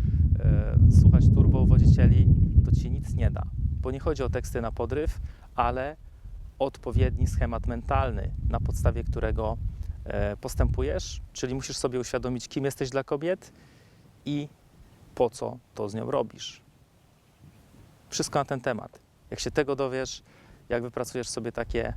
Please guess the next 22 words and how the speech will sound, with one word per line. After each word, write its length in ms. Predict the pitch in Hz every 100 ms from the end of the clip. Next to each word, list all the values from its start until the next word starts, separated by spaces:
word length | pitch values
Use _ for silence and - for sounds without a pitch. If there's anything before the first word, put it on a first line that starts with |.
| - 120
nastawienie, 680 | - 113 117 117 123 139 - - - -
kobieta 320 | - 117 117 113
z 60 |
łatwością 640 | 113 - 104 - - 104 113 _ _ -
będzie 240 | 110 110
reagować 440 | 110 110 113 117 117
dobrze, 400 | 123 120 147 180 _ _ _
a 80 | 120
ty 120 | 143
się 140 | 143
zdziwisz, 340 | 113 113 147 -
jakie 160 | 123
to 80 | 117
jest 120 | 110
łatwe. 360 | 110 104 - - _ - - - _
Wielu 160 | 143 160
facetom 360 | 143 139 139
pokazałem 480 | 131 123 113 123 120
to 100 | 117
na 100 | 117
szkoleniach, 580 | - - 120 123 127 117
także 520 | - 104 104 117 117